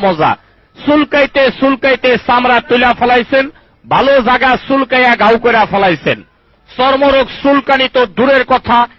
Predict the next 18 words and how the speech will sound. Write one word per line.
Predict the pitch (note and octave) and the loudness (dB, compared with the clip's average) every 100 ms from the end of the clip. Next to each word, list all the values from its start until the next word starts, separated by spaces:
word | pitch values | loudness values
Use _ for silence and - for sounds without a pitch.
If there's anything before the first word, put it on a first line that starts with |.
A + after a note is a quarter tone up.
| _ - | _ -6
একটা | A#3+ B3 - B3 A#3 - | -4 -4 -2 -2 -2 -2
ঘামাচির | A#3 B3+ C4 B3+ G#3+ | 0 0 -2 -4 -2
বিচি | C4 - C#4 | -4 -4 -2
পর্যন্ত | C4 B3 B3 A#3+ A#3+ | -2 0 -2 -2 -2
আপনার | A#3 - A#3+ A3+ | -2 -2 -2 0
গায়ে | A#3 A3 | 0 0
থাকতে | - A#3 - E3+ E3+ | -2 -4 -2 -6 -2
পারে | - A3 A3 | 0 0 2
না | A3 G#3+ _ _ - | 0 0 _ _ -6
একটি | G#3+ A3 A#3+ - | -6 -4 -6 -4
পাগলা | G#3 G#3 A3+ | -4 -2 0
মলম | B3 A#3 G#3+ F#3+ | 2 2 0 0
ব্যবহারে। | F#3 F#3+ D#3+ D3 G#2+ _ _ _ - | 0 2 0 -2 -4 _ _ _ -6
চুলকাইতে | C#4 D4 - D4 C#4 C#4 | -2 0 0 -2 0 -2
চুলকাইতে | B3 C#4 C#4 C#4 C4+ C4+ B3 | -2 -4 -2 -2 -2 -2 -2
চামড়া | - B3+ B3+ A#3+ | -2 -2 0 -2
তুলা | - C4 C4+ | -2 0 0
ফেলাইছেন, | G3 B3 A3+ - E3 | 0 0 0 -2 -4